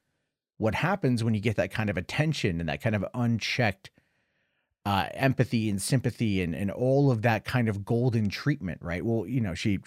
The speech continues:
kept it going because she decided to take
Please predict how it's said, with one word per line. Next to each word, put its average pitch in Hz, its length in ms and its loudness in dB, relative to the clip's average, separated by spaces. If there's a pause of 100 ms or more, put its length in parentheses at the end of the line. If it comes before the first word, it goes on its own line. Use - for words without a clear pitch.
kept 104 200 2
it 78 60 -4
going 92 340 2
because 92 320 -4 (500)
she 104 220 -2
decided 87 480 -2
to 95 100 -6
take - 420 -2